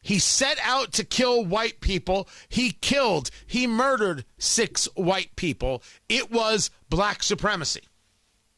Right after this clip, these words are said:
If we're going to engage the conversations, guys, I damn well demand that we engage them all. Because while we're screaming about supremacy this and supremacy that, and I don't, I'm not denying that these people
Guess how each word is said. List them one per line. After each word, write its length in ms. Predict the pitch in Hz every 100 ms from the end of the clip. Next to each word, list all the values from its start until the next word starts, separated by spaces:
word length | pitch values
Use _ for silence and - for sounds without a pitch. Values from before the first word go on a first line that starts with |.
| _ _ _ _ - - _
If 300 | 269 349 -
we're 200 | 277 320
going 320 | 240 262 269
to 180 | 220 226
engage 460 | 240 220 226 226 -
the 80 | 220
conversations, 840 | 226 214 202 - 220 202 226 165
guys, 420 | 233 226 226 - - - -
I 320 | 196 190 151 -
damn 420 | 226 254 294 277
well 220 | 262 262
demand 460 | 196 214 220 226 208
that 120 | 196
we 120 | 202
engage 440 | 190 170 214 196 -
them 120 | 185
all. 400 | 214 185 104 - - - -
Because 440 | 143 233 233 226 165
while 280 | 220 240 208
we're 160 | 202
screaming 500 | - - 330 349 302
about 260 | 262 233 196
supremacy 540 | 214 - 262 233 226
this 240 | 208 226 202
and 100 | 170
supremacy 460 | 165 226 208 208
that, 220 | 202 247
and 80 | 208
I 160 | 196 294
don't, 180 | 269 214
I'm 200 | 233 226
not 200 | 226 240
denying 500 | 202 269 285 226 - - -
that 180 | 226 233
these 280 | 185 226 190
people 500 | - 311 302 208 185